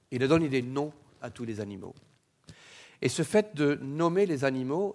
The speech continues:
est pour moi un indice important du besoin humain de pouvoir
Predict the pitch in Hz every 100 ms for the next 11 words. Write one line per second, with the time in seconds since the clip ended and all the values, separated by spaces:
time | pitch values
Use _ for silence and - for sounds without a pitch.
0 | - - 123 _ - 156 180 170 131 135
1 | 139 139 135 - - 147 - 139 151 208
2 | - - - - _ - 127 127 175 160
3 | 160 170 - 151 147 139 190 240 _ _
4 | _ - 127 - 139 135 135